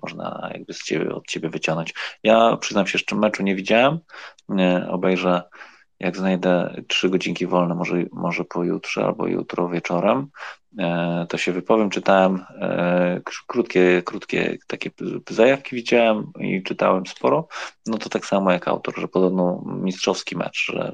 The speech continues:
na bardzo do-, w-, w-, wysokim, wyrównanym poziomie. E, z tego, co widziałem, to Iga Świątek chyba, e, miała chyba pięć, e, pi-,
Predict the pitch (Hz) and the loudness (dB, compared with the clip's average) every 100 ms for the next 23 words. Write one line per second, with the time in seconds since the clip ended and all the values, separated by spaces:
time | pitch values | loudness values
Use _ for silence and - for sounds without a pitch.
0 | 92 92 95 101 98 98 95 95 95 95 | -2 2 4 4 2 2 -2 -4 -8 -2
1 | 98 95 101 - 107 - 92 95 98 98 | 0 0 -2 0 -2 -2 -2 0 2 4
2 | 95 92 110 120 120 127 - - - - | 2 0 2 4 4 0 -2 -12 -12 -14
3 | - 98 92 90 90 90 90 90 87 - | -6 0 4 6 4 2 0 -2 -4 0
4 | 95 92 92 92 92 90 90 92 92 - | 2 2 0 4 6 6 6 6 6 2
5 | 90 90 - - 101 - - 120 123 - | -2 -4 -8 -4 0 0 -2 -12 -12 -14
6 | - - _ - 87 90 92 95 90 85 | -16 -18 _ -12 -4 -2 0 4 4 4
7 | - 90 90 - 95 92 92 - - 50 | 2 2 2 0 2 2 0 -6 -6 -4
8 | 50 50 50 50 - - 50 50 98 | -4 -4 -4 -6 -6 -4 -2 0 -2